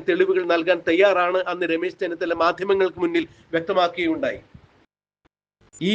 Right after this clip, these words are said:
വ്യവസായി രമേശ് ചെന്നിത്തലയെ വിളിച്ച് ശബരിമല സ്വർണ്ണക്കൊള്ളയുമായി ബന്ധപ്പെട്ട് നിർണായക തെളിവുകൾ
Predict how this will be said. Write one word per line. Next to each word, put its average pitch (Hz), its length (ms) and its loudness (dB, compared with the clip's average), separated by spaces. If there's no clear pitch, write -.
വ്യവസായി 196 520 4
രമേശ് 196 280 0
ചെന്നിത്തലയെ 208 500 2
വിളിച്ച് 196 340 2
ശബരിമല 190 460 0
സ്വർണ്ണക്കൊള്ളയുമായി 190 800 0
ബന്ധപ്പെട്ട് 190 480 -4
നിർണായക 190 400 0
തെളിവുകൾ 185 340 -8